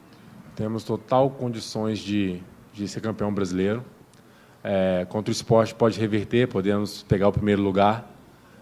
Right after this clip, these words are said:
É, depois que perdemos a Libertadores, nosso foco é ganhar a Copa do Brasil e o Campeonato Brasileiro, pra dar alegria pros nossos torcedores e descansar bem nas férias.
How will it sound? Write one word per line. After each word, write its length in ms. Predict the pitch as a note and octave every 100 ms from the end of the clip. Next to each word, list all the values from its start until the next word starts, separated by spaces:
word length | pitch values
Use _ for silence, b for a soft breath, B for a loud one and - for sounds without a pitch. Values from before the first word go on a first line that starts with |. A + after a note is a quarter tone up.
| b -
É, 200 | G2+ F#2
depois 400 | F#2+ F#2+ A2+ G#2
que 240 | - A2+
perdemos 400 | G#2+ G#2+ G#2 G#2
a 40 | G#2+
Libertadores, 580 | G2+ G2+ G#2 G#2 G#2
nosso 280 | F#2+ G2 -
foco 360 | - G#2 G2+ G#2
é 60 |
ganhar 360 | G2 G2+ F#2+ G2
a 40 |
Copa 240 | F#2 - F2+
do 80 | F#2
Brasil 300 | G2 F2+ G#2
e 20 |
o 20 |
Campeonato 340 | F2+ G2+ G2
Brasileiro, 540 | F2 G2+ F#2 F#2+ A#2+ D3+ B B B B B -
pra 100 | F#2
dar 100 | G2
alegria 340 | G2 F#2 G2+
pros 120 | G2
nossos 180 | F#2+ F#2
torcedores 680 | - F2+ G2 F#2 G#2 C3 B2
e 320 | A2 G#2+ F#2+ F2+
descansar 460 | - G2+ F#2+ A2
bem 160 | G#2 G#2+
nas 180 | G#2 -
férias. 480 | G2 G#2+ B2+ C3+